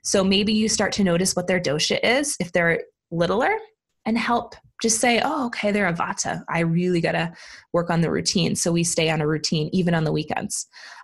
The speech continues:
Um, and it doesn't have to be so strict where you're like, "At six o'clock, we are doing this. At seven P M, we are doing this. At seven fifteen, it's this." It doesn't have to be that strict, but just in general,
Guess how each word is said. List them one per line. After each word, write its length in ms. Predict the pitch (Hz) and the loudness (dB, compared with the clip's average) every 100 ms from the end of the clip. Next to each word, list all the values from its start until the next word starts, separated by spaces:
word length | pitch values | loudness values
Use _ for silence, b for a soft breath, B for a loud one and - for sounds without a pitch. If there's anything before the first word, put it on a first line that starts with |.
| - | -2
Um, 260 | 170 160 175 | 2 2 2
and 80 | |
it 80 | 202 | 2
doesn't 220 | 247 277 | 0 0
have 200 | 247 208 202 | 0 -2 0
to 80 | |
be 100 | 185 | 0
so 200 | 170 165 | 2 2
strict 400 | 170 - 160 151 - | 0 0 -2 -2 0
where 200 | 156 156 | 2 2
you're 280 | 156 160 | 2 2
like, 300 | 151 156 - - _ - | 2 0 -2 -12 _ -14
"At 120 | 151 - | -8 -2
six 200 | 262 214 | 0 0
o'clock, 320 | 226 220 196 | 0 0 2
we 120 | 202 | 2
are 60 | 180 | 2
doing 220 | 226 247 | 2 2
this. 300 | 170 165 170 | 0 -2 -2
At 240 | - - - B B B | -2 -2 -4 B B B
seven 380 | - 277 277 226 | 0 2 2 0
P 220 | 226 247 | 0 2
M, 540 | 254 233 185 160 151 160 | 2 2 0 0 -2 0
we 140 | 202 | 2
are 60 | 196 | 2
doing 200 | 220 226 | 2 2
this. 320 | 208 175 - | 0 -2 -2
At 180 | 156 - | -2 -2
seven 460 | - - 294 277 247 | -2 -2 0 0 0
fifteen, 460 | 269 - 302 247 | -4 -2 -2 0
it's 140 | 185 - | 0 0
this." 300 | 190 170 - - | -2 -2 -6 -12
It 240 | - - | -20 -6
doesn't 140 | 240 | -2
have 80 | 240 | 0
to 60 | 196 | 2
be 80 | 151 | 2
that 200 | 151 - | 0 -2
strict, 340 | - - - 175 | -4 -4 -4 -4
but 100 | 175 | 0
just 260 | 214 - | -2 0
in 100 | 214 | 0
general, 420 | 185 165 160 160 | 2 2 0 -2